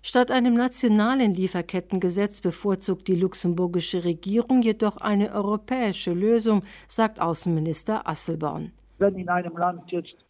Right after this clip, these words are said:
Speaker 2: Menschenrechtsverletzungen geschehen, dieser Betrieb dann einpackt in einem europäischen Land und in ein anderes geht, dann ist nicht geholfen. Das heißt, wenn wir es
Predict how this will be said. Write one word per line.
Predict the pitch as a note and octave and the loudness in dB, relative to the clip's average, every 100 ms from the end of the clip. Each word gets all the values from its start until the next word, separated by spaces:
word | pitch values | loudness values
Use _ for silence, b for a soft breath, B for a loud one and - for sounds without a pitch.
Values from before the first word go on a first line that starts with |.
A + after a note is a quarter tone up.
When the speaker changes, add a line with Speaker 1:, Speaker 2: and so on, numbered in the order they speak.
| _ | _
Speaker 2:
Menschenrechtsverletzungen | D#3+ F3+ - E3 E3 - E3+ E3+ E3 C#3+ C#3+ | -4 -4 -2 -2 -2 0 0 0 -4 -6 -6
geschehen, | C#3+ - F#3+ G#3 G3+ E3+ - F#3 | -6 4 6 6 4 -2 -6 -2
dieser | D#3 D#3+ | 2 2
Betrieb | D#3+ - F#3+ | 2 0 0
dann | F3+ D3+ | 0 2
einpackt | F#3+ G#3+ - F#3+ - - | 4 2 2 -4 -4 -18
in | D#3+ | -8
einem | E3+ E3 E3 | -6 -4 -2
europäischen | E3 E3+ E3 D#3+ | -2 -2 -6 -4
Land | E3 - | -6 -6
und | D3+ | -12
in | D3+ | -12
ein | D3+ | -2
anderes | G3+ G3+ F3 - | 2 4 4 2
geht, | - E3+ - _ - | 0 0 -2 _ -12
dann | C#3+ | -6
ist | F3+ - - - G3+ | -6 -8 -20 -14 -4
nicht | E3+ - | -4 -4
geholfen. | B2+ D#3 C#3 - - _ _ - | 0 0 0 -8 -16 _ _ -14
Das | C#3 - | -10 -2
heißt, | E3 F3+ - _ - C#3 | 0 0 -4 _ -16 -2
wenn | D#3+ G3 | 2 4
wir | F3+ | 4
es | E3+ | 4